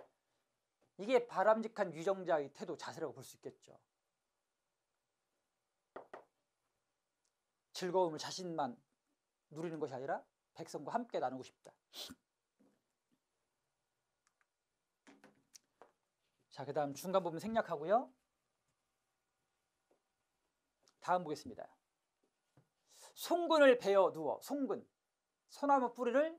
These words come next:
베고 누워, 풋잠을 얼핏더니, 풋잠, 선잠을 잠깐 든 거예요.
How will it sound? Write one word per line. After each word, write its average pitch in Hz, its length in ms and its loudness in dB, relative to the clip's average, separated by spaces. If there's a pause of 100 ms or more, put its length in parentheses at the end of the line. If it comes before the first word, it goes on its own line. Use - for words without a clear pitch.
(100)
베고 185 320 0
누워, 147 280 -8 (640)
풋잠을 285 540 8
얼핏더니, 175 720 2 (440)
풋잠, - 500 -4 (1160)
선잠을 226 720 2
잠깐 170 380 -4
든 147 180 -12
거예요. 120 260 -8